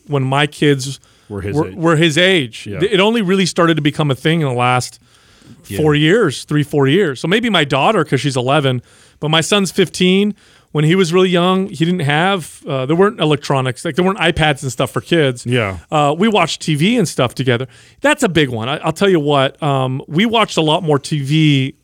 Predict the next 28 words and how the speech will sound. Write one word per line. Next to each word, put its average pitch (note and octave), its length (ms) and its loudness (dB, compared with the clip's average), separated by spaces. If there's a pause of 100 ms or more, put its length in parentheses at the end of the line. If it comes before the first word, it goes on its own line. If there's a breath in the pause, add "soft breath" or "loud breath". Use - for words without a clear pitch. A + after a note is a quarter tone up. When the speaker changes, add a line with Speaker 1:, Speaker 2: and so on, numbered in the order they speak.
(280)
Speaker 1:
uh, B2 320 0
with B2+ 160 -4
my A#2+ 480 0
older C#3 320 2
kids B2+ 300 0
than B2 140 0
we B2 80 2
do C3 120 -2
with B2 160 -2
my A#2+ 80 0
younger B2+ 260 2
kid. A#2+ 260 -8
And C#3+ 80 -4
a - 20 0
lot A#3 180 2
of C#4 60 -2
that - 40 -2
has A3+ 140 -2
to F#3 60 -10
do F#3 100 -2
with D#3 120 0
Jessica. C#3+ 360 0
She - 160 -10
is D3+ 160 -2
not E3 200 2
a D#3+ 40 0
big D3 200 -2
fan B2 440 0